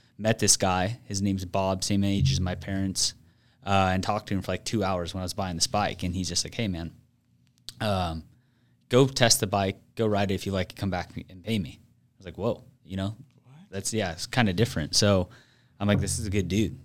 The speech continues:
Speaker 1: And so I, uh, stayed in contact with him, and he had a son that's a little bit younger than I am. And we started riding motocross together and started learning about each other. And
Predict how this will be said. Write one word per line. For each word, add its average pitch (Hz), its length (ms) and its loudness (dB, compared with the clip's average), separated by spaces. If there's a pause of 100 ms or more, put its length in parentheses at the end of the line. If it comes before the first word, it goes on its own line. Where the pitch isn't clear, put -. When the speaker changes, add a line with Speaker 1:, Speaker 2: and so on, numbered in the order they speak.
(120)
Speaker 1:
And 95 240 0
so 98 420 2
I, 92 240 -2
uh, 87 360 -4
stayed 110 280 2
in 101 100 2
contact 101 520 -2
with 95 120 -8
him, 101 240 0
and 92 140 -2
he 98 80 -2
had 95 80 -2
a 87 60 -6
son 95 280 0
that's 95 200 -4
a 98 40 -6
little 92 200 -4
bit 92 160 -6
younger 98 280 -2
than 90 140 -6
I 90 140 -8
am. 92 200 -6 (380)
And 101 60 -6
we 101 60 0
started 98 220 4
riding 95 220 2
motocross 98 500 0
together 85 320 -6
and 82 140 -6
started 90 300 -2
learning 101 320 2
about 90 240 0
each 85 180 -6
other. 85 260 -6
And 82 240 -10